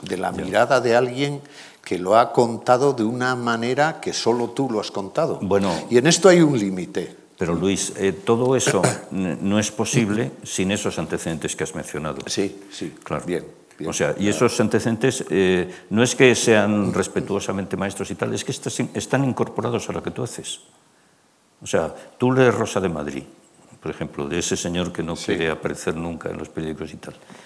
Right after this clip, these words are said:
Speaker 2: Y,
Speaker 1: Claro.
Speaker 2: y, y eso es, es una obra de arte absoluta.
Speaker 1: Absoluta, sí.
Speaker 2: Y ya, ya la tienes dentro de ti. Ya la, desde el momento que la lees, la tienes dentro de ti y va contigo a todas partes. Porque es, eh, es que, claro, eh, está ahí tu corazón, ¿no?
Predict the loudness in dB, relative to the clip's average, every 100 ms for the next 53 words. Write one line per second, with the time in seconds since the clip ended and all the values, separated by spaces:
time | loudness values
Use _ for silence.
0 | -12 -4 -4 -2 0 0 0 -4 -2 0
1 | 0 0 -2 -2 -6 -4 -4 -2 -2 0
2 | 0 0 2 0 0 -6 -2 -2 -4 -6
3 | -10 -8 -8 -8 -14 -18 -6 0 4 4
4 | 4 4 6 8 8 8 8 8 6 4
5 | 4 4 2 0 -4 -6 -20 -20 _ -18
6 | -4 0 2 2 0 0 0 2 2 0
7 | 2 2 2 2 2 2 -2 0 0 0
8 | 2 2 0 0 -2 -2 -2 -4 -6 -6
9 | -6 -10 -18 -20 -20 -20 -20 _ -12 -8
10 | -2 -2 -2 -4 -4 -4 -4 -8 -8 -10
11 | -6 -6 -6 -4 -6 -6 -8 -6 -4 -4
12 | -6 -2 0 0 -2 -4 -4 -6 -8 -8
13 | -12 -18 -18